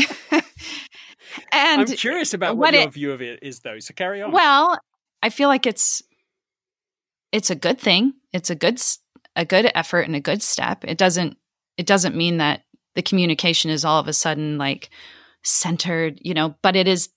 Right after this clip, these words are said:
Speaker 1: definitely a step in that direction. And it's up to me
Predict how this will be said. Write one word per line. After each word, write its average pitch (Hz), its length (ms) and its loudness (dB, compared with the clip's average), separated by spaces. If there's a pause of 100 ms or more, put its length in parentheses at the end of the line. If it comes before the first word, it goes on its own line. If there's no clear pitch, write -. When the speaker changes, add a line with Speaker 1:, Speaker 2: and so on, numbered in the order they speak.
Speaker 1:
definitely 185 440 0
a 160 40 -8
step 160 340 -2
in 156 60 -6
that - 160 -6
direction. 175 440 -2
And 160 140 0
it's 165 320 0
up 214 180 2
to - 120 0
me 180 680 0